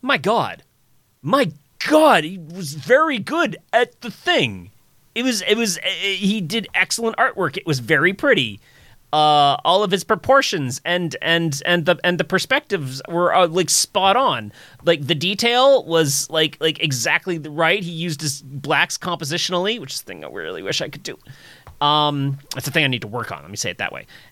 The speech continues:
And, and it's just, uh, yeah, those are, those are comic characters drawn perfectly, ready for d-, industry good.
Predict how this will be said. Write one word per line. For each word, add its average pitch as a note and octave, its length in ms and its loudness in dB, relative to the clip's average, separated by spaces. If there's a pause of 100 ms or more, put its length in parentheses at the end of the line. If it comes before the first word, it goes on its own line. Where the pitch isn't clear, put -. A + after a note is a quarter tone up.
(160)
And, F3 460 -2
and D#3+ 300 -4
it's C#3+ 160 -6
just, - 440 -2 (100)
uh, D#3 60 -14 (160)
yeah, E3 500 2
those G3 300 0
are, G3+ 200 4 (100)
those G#3 280 4
are F3+ 140 2
comic C4 480 4 (100)
characters A3+ 800 2 (340)
drawn A3 420 4
perfectly, F3 840 0 (120)
ready F#3+ 340 2
for G3+ 260 -2
d-, C#3 180 -8
industry F3+ 520 -4
good. C#3 420 4